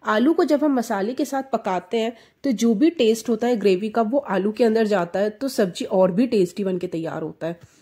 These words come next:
तो ये देखिए, हम थोड़ी थोड़ी देर में बीच बीच में चलाते हुए इसको पका लिए हैं। बीच में मैं थोड़ा सा पानी और ऐड कर दी थी क्योंकि पानी पूरा ड्राई हो गया था। तो ये आलू पकने में छः से सात मिनट समय लग गए हैं। ये देखिए, ये आप देख सकते हैं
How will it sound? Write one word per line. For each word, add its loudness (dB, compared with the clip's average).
तो -2
ये 0
देखिए, 2
हम -6
थोड़ी 4
थोड़ी 4
देर 4
में 4
बीच 0
बीच -2
में 0
चलाते 2
हुए 2
इसको -2
पका -2
लिए 2
हैं। 0
बीच 4
में 4
मैं 2
थोड़ा 4
सा 2
पानी 2
और 4
ऐड 4
कर 4
दी -2
थी 0
क्योंकि 0
पानी 0
पूरा 2
ड्राई 0
हो -2
गया -4
था। -8
तो 2
ये 4
आलू 2
पकने 0
में 0
छः 0
से -2
सात 0
मिनट 0
समय 0
लग 0
गए 2
हैं। -2
ये -6
देखिए, -6
ये 4
आप 2
देख 2
सकते 0
हैं 0